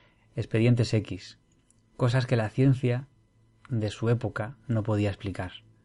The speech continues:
A lo mejor algunas de ellas ya han sido explicadas, pero hay otras que siguen vigentes, cuyo misterio está presente hoy en día.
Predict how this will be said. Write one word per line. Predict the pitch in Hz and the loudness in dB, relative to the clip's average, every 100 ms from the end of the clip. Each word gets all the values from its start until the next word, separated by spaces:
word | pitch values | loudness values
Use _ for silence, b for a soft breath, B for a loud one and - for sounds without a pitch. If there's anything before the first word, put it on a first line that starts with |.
| b b _ | b b _
A | 113 | 0
lo | 110 | 2
mejor | 117 - 170 135 | 2 2 0 0
algunas | 117 127 147 117 | 0 4 4 4
de | 113 | 4
ellas | 117 123 139 - b b b _ | 4 2 0 -10 b b b _
ya | - 131 | 2 2
han | |
sido | 120 123 | 4 2
explicadas, | 101 - 95 117 113 - - - - _ _ | 2 -2 -2 2 2 0 -12 -20 -20 _ _
pero | - 104 | -2 0
hay | 104 | 0
otras | 110 120 | 0 -2
que | 107 | -4
siguen | - 110 113 | -2 0 0
vigentes, | 101 - 110 107 - - _ | -2 -2 -2 -2 -10 -20 _
cuyo | - 101 | -6 -4
misterio | 98 92 110 107 | -4 -4 -2 0
está | 113 107 | 0 0
presente | 104 98 104 104 | -2 -2 -2 0
hoy | 101 | 0
en | 92 | 0
día. | 90 87 | -4 -8